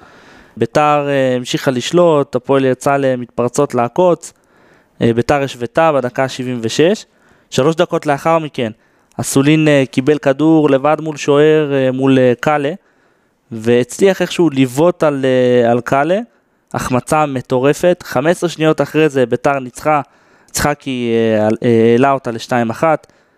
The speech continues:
וסוג של, אה, פתח את ה-, אה, את העונה הזאת להמשך של מה שהיה, שבעצם ביתר פירקה את הליגה, אה, מבחינת יכולת, בלי הרבה, בוא נגיד, לא היה לה איזה יריבה, אה, משמעותית באותה עונה.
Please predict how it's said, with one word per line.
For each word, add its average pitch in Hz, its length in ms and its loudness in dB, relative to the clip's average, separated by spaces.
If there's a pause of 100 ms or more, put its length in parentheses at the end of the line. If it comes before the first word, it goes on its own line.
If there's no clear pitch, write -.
(380)
וסוג 120 640 0
של, 151 220 0
אה, 131 480 2 (600)
פתח 165 340 -2
את - 120 -6
ה-, 131 680 2
אה, 120 280 2
את 117 120 -4
העונה 127 300 0
הזאת 196 280 -4 (520)
להמשך 131 520 0
של 139 160 0
מה 139 160 0
שהיה, 139 480 0
שבעצם 123 520 -2
ביתר 135 360 0 (540)
פירקה 127 280 -2
את 156 120 -4
הליגה, 156 640 2
אה, 135 220 0
מבחינת 135 480 -2
יכולת, 143 600 0 (420)
בלי 135 220 2
הרבה, 147 260 0 (1120)
בוא 143 160 0
נגיד, 139 360 0
לא 143 120 6
היה 151 200 2
לה 151 160 0
איזה 135 220 0
יריבה, 139 580 0
אה, 143 180 0
משמעותית 135 600 -2
באותה 160 280 2
עונה. 180 240 0